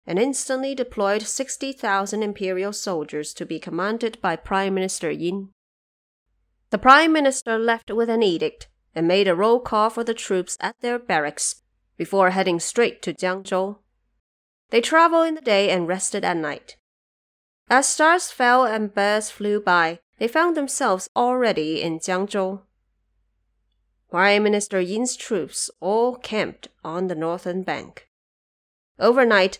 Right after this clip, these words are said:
a messenger with a golden tablet indicating the highest level of urgency was sent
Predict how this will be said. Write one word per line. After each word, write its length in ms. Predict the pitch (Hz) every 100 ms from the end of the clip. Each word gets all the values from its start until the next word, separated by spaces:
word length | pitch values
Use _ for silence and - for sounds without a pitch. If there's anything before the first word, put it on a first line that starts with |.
| _ _ -
a 100 | 254
messenger 500 | 330 311 269 262 254
with 140 | 247
a 80 | 240
golden 400 | 254 311 339 330
tablet 420 | 285 220 190 185 -
indicating 560 | 233 233 202 196 214
the 180 | 185 -
highest 320 | 311 349 -
level 300 | 285 277 294
of 80 | 277
urgency 640 | 247 185 165 170 - 175
was 140 | 170 170
sent 460 | - 262 170 147